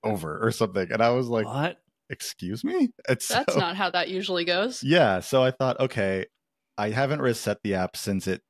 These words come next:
Speaker 1: flipped over to Community Day, so maybe there's just some kind of weird thing with that." So I close the app. It's now, again, it's like two oh three, right? Just started. I open the app, and it's gone.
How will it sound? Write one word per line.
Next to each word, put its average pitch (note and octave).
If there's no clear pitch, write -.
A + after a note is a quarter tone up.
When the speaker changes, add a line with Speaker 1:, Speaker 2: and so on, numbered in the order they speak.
Speaker 1:
flipped -
over G2+
to -
Community C3+
Day, C#3+
so B2
maybe G2+
there's F#2+
just -
some F2+
kind F#2
of E2+
weird F2
thing G2
with E2+
that." E2
So F2
I F2+
close A2
the A#2
app. F2+
It's -
now, F2
again, F2
it's F2
like D#2+
two F2
oh A2
three, G2+
right? G2
Just E2+
started. G#2+
I G#2
open A#2
the B2
app, G#2
and G2+
it's -
gone. E2